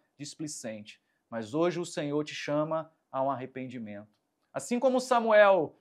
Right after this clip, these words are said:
pegou uma pedra e, como um marco, colocou naquele lugar entre Mispa e Sem e declarou esta famosa frase: "Até aqui nos ajudou o Senhor." Hoje o Senhor te chama a estabelecer um marco na tua vida.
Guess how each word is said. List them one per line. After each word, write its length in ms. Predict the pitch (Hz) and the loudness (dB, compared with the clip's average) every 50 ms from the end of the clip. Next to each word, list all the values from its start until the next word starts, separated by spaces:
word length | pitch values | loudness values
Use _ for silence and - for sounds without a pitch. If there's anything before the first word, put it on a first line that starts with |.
| _ _ | _ _
pegou 300 | - 175 170 160 185 202 | -2 -2 2 4 6 6
uma 200 | 214 202 202 185 | 6 6 4 4
pedra 580 | - - - 175 175 190 185 175 170 170 160 156 | 2 4 6 6 8 8 6 4 4 4 4 4
e, 340 | 156 165 165 170 165 156 151 _ | 2 0 -2 -4 -6 -10 -12 _
como 220 | - 190 185 185 214 | -2 -2 0 0 0
um 140 | 208 180 156 | -2 -2 0
marco, 540 | 156 170 190 202 185 160 - - - 160 | 0 2 2 2 0 -4 -10 -10 -10 -6
colocou 440 | - - 175 175 175 165 - 190 196 | -2 0 2 2 2 0 0 -2 0
naquele 280 | 190 190 185 196 190 185 | -2 0 0 0 0 0
lugar 420 | 185 170 151 147 156 165 175 170 | 0 0 0 0 2 2 2 2
entre 320 | 160 160 165 160 - 165 160 | 0 -2 -6 -8 -10 -10 -8
Mispa 460 | 135 147 185 214 208 - - - 175 | -8 -8 -8 -8 -8 -6 -4 -4 -4
e 60 | 165 | -4
Sem 500 | 170 - - - 165 165 165 160 151 151 _ _ _ _ _ _ | -6 -8 -8 -8 -6 -6 -6 -8 -10 -12 _ _ _ _ _ _
e 60 | - | -8
declarou 520 | 135 151 175 175 196 180 170 165 190 202 196 | -6 -4 -2 2 4 4 6 6 6 6 4
esta 220 | 190 196 - 185 | 2 2 -2 -2
famosa 540 | 180 - 175 160 160 170 185 190 175 185 175 | 0 0 0 0 2 2 2 2 2 0 -2
frase: 580 | - - 160 156 160 175 180 180 170 139 151 | -2 -2 0 0 2 4 2 2 0 0 -2
"Até 240 | 147 139 - - 175 | -4 -2 -2 -2 -2
aqui 240 | 170 170 - - 190 | -2 -2 -4 -6 -8
nos 180 | 185 180 165 156 | -8 -6 -4 -4
ajudou 420 | 180 170 151 160 139 147 160 170 | -4 -4 -4 -6 -6 -4 -6 -6
o 40 | - | -6
Senhor." 520 | - - 190 170 151 135 143 151 151 151 _ _ _ _ _ _ - | -8 -10 -10 -10 -8 -8 -6 -6 -8 -8 _ _ _ _ _ _ -2
Hoje 600 | 151 170 185 196 196 165 151 170 190 180 180 - - | 0 2 2 2 2 0 -2 -4 -6 -6 -8 -10 -12
o 80 | - | -12
Senhor 280 | 170 - - 175 175 180 | -8 -6 -4 -2 -2 -2
te 120 | 180 - 175 | -2 -4 -8
chama 540 | 151 - - 185 175 175 180 180 165 165 - | -10 -6 -4 -4 -4 -2 -2 -2 -2 -2 0
a 220 | - 156 151 147 - - | 0 0 0 0 -2 -6
estabelecer 960 | 151 - - 170 156 165 165 170 165 160 - - - 165 165 165 160 160 _ - | -10 -2 -2 0 0 0 0 0 -2 -4 -6 -4 -2 -2 0 -2 -2 -6 _ -8
um 140 | 208 208 | -4 -2
marco 400 | 190 190 196 202 185 160 - 165 | 0 2 2 2 2 0 -6 -6
na 100 | 160 151 | -6 -6
tua 240 | 147 - 156 135 131 | -4 -2 -4 -4 -4
vida. 340 | 117 107 107 101 92 - _ | -4 -8 -12 -12 -14 -16 _